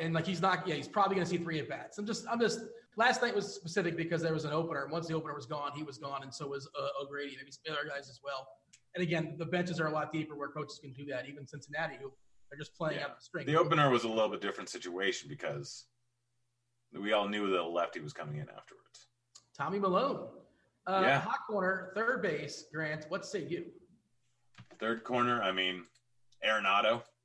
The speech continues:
Speaker 2: Um, he's a, the top raw points play.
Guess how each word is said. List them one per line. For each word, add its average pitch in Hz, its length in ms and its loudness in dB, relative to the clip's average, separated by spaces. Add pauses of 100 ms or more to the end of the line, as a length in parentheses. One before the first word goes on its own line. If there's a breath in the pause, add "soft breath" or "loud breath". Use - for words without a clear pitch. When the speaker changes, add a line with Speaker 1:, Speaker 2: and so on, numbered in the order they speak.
(480)
Speaker 2:
Um, 87 460 0 (260)
he's 92 240 -6 (300)
a, 92 80 -6 (480)
the 95 140 -2
top 95 380 0
raw 90 300 2
points 92 320 -6
play. 98 380 -2